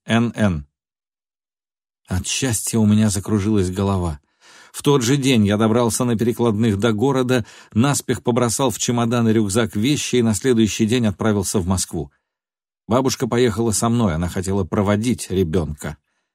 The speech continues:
Я не стал с ней пререкаться. Мама с Толей остались в Ленинграде, в субботу их пригласили на свадьбу. Двадцать четвертого августа все студенты, отъезжающие в Китай, собрались в главном здании Министерства образования на Шаболовской.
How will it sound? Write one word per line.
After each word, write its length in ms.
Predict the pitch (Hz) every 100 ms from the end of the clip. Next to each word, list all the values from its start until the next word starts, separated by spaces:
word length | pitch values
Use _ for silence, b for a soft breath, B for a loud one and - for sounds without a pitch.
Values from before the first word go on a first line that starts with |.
| _ -
Я 100 | 175
не 120 | 101
стал 220 | - 82
с 120 | 78
ней 120 | 90 80
пререкаться. 720 | 92 87 90 80 76 - 82 _ _ _ _ _ _ -
Мама 240 | 135 117
с 100 | -
Толей 300 | 151 139 113
остались 420 | 95 - 101 85
в 60 | 95
Ленинграде, 580 | 95 98 101 143 131 104
в 60 |
субботу 380 | - 92 117 101
их 140 | 90
пригласили 540 | - 87 82 76 92 78
на 160 | 82
свадьбу. 460 | 80 80 69 71 - _ _ _ _ _ _ _ _ _ _ _ _
Двадцать 420 | 110 131 160 147 -
четвертого 540 | - 131 107 104 95
августа 560 | 127 156 156 156 160 147 B B B B
все 220 | - 196 165
студенты, 540 | 156 127 156 151 131
отъезжающие 840 | 120 117 113 120 113 95 - 92
в 80 | -
Китай, 340 | 104 87 165
собрались 460 | 147 117 107 113 139
в 100 | 90
главном 420 | 104 135 113 113
здании 380 | 90 113 120 110
Министерства 680 | 104 101 90 - 98 - 92
образования 640 | 90 92 87 98 117 107
на 100 | 101
Шаболовской. 720 | 92 - 87 67 - - 92